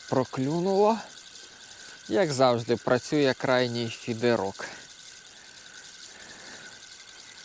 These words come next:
Таранька, таранька, таранька.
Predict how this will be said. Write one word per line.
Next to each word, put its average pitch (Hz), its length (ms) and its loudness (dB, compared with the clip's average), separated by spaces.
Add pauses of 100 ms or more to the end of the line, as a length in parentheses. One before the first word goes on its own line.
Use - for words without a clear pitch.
(1600)
Таранька, 120 440 0
таранька, 120 460 -2
таранька. 117 600 -2